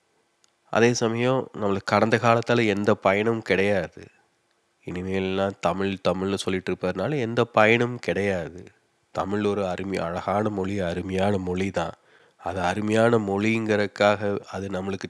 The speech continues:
தெரியுங்கிறதுக்காக உலகத்தில் இருக்கிறவங்கெல்லாம் நம்ம தலை தூக்கி வச்சு கொண்டாடணும்னு நினைக்கக்கூடாது. நாமே ஒ-, தமிழ் ஒழுங்கா கத்துக்கிறது கிடையாது. தமிழ் இருக்கிற நூல்களை வாசிப்பது கிடையாது.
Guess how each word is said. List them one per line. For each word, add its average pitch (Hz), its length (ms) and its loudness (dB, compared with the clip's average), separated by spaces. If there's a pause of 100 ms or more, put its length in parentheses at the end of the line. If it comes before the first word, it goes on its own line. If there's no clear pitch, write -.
தெரியுங்கிறதுக்காக 101 1000 0
உலகத்தில் 101 600 0
இருக்கிறவங்கெல்லாம் 95 500 -2
நம்ம 104 180 0
தலை 95 340 -2
தூக்கி 95 300 -4
வச்சு 95 300 -6
கொண்டாடணும்னு 95 640 -2 (640)
நினைக்கக்கூடாது. 92 880 -2 (840)
நாமே 104 420 4
ஒ-, 110 180 4 (380)
தமிழ் 101 280 2
ஒழுங்கா 101 320 2
கத்துக்கிறது - 580 -6
கிடையாது. 87 600 -8
தமிழ் 90 240 -2
இருக்கிற 87 300 -8
நூல்களை 92 420 -4
வாசிப்பது 87 560 -6
கிடையாது. 95 720 -8